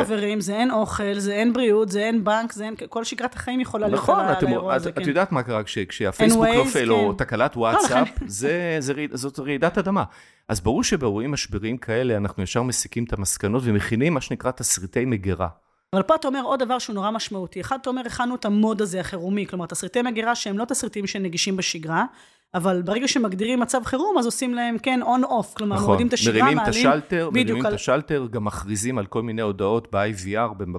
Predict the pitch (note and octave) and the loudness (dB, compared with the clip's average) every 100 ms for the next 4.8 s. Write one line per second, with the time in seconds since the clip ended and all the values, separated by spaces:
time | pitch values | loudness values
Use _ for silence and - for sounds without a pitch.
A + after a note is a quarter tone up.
0 | - F#2+ F#2+ F#2 G#2+ A2 - G#2+ A2+ F#2+ | -4 -2 -2 -2 -2 -2 -4 -2 -2 2
1 | G3+ F3+ D3+ G2 G#2 G2 G2 C#3+ A2+ G2 | 2 2 -4 -2 2 2 0 -2 -4 -6
2 | A#2+ A#2 A2 G2 F#2+ F2+ G2+ - D3+ D#3+ | -8 -6 -6 -6 -8 -8 -8 -4 0 0
3 | D3 A#2 A2+ - A2 A#2+ A2+ G#2+ _ _ | 2 0 0 0 0 -2 -4 -6 _ _
4 | - G2+ - A#3 G#3 D3+ B2+ - | -4 0 4 6 6 4 2 2